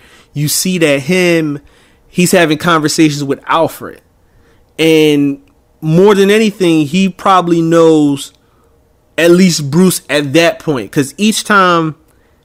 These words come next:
Bruce took on a new partner, he changed a little bit.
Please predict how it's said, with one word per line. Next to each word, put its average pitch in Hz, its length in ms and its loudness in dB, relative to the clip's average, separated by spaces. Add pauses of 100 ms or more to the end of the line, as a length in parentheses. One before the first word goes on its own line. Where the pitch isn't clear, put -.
(240)
Bruce 170 340 2
took - 240 -4
on 170 220 2
a 151 60 0
new 160 680 -2 (1300)
partner, 139 640 -4 (3000)
he 190 120 -4
changed 233 320 2
a 180 40 4
little 135 220 2
bit. 92 240 -10